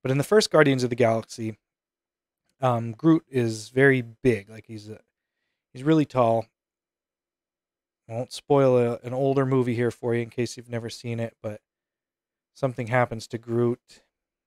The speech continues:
He does something, and then he comes back here as Baby Groot. And it's one of those things where, like, you really gotta watch the ending credits on a movie, and you really get the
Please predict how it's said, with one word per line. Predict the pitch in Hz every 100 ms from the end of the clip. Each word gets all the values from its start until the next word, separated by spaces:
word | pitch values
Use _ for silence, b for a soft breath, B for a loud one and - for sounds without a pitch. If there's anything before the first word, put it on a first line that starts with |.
| _ _ _ _ _ _ _ _ _
He | 139
does | 131 127 -
something, | 123 113 120 117 117
and | 110 110 104 _ _ _ _ _ -
then | 233
he | 208
comes | 160 143
back | - 117 117
here | - 113
as | 107
Baby | 117 120 113
Groot. | - 120 127 _ _ _ _ _ _ _ _ _ _ _ _ -
And | 160
it's | 247
one | 262
of |
those | 214 -
things | 175 160
where, | 139 127
like, | 120 -
you | 123
really | 131 127
gotta | 123
watch | 110 107 117 123 -
the | - _
ending | 131 131 127
credits | - 120 123 - - - -
on | 127
a |
movie, | 127 131 131 139 - _ _ _ _ _ _ -
and | 117
you |
really | 120 127 120
get | 113 117 -
the | 107 107